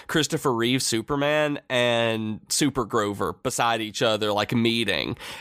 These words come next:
and where you see 'em and it look, it's not just having a movie poster or something put up, uh, because we have a fairly whimsical sense of style between us. We like jewel tones and brighter colors.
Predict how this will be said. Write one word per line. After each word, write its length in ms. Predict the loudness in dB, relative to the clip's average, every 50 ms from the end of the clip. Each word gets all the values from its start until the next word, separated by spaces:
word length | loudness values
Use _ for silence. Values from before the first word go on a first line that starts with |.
| -10 -2
and 400 | 0 2 2 2 2 0 -4 -4
where 240 | -2 0 2 2 2
you 160 | 2 0 -2
see 380 | -2 -2 0 0 2 2 4 4
'em 200 | 2 2 0 -4 -4
and 300 | 0 2 2 2 2 2
it 160 | 0 0 -2 -4
look, 600 | -4 -4 -2 -2 -2 0 2 4 4 4 2 _ 0
it's 220 | 0 0 0 0
not 380 | -2 0 0 2 2 0 0 -2
just 220 | -4 -6 -4 -2
having 560 | -2 0 0 0 0 0 0 0 0 0 -2 -4 -4 -2
a 500 | 0 2 2 2 2 0 0 -2 -2 -2
movie 380 | 0 0 0 0 0 -2 -2
poster 480 | 0 2 0 0 0 0 0 0 0 0
or 20 |
something 400 | 0 0 0 0 0 0 -2 -4 -2
put 220 | -4 -6 -4 -2
up, 320 | 0 0 0 0 -2 -6 _ -20 -18 -18 -18 -18 -10 -4
uh, 340 | 0 0 0 0 0 -4 -6 -10 -14 _ _ _ _ _ _
because 240 | -4 -2 0 0 -2
we 140 | 0 2 4
have 160 | 4 4 2
a 40 | 0
fairly 420 | -2 0 2 2 2 2 2 0
whimsical 840 | 0 0 0 0 2 2 4 2 2 0 -2 0 0 0 0 2 0
sense 260 | 0 0 0 0 0 -2
of 80 | -4
style 340 | -4 -2 0 0 0 0 0
between 400 | -2 -6 -6 -2 0 2 2 2
us. 160 | 2 0 0
We 60 | 2
like 180 | 2 2 2 2
jewel 300 | 0 0 2 2 2 0
tones 320 | 0 2 2 2 2 2
and 120 | 0 -2 0
brighter 380 | 0 2 2 2 0 0 -4
colors. 640 | -8 -2 0 0 2 2 2 0 0 -2 -2 -6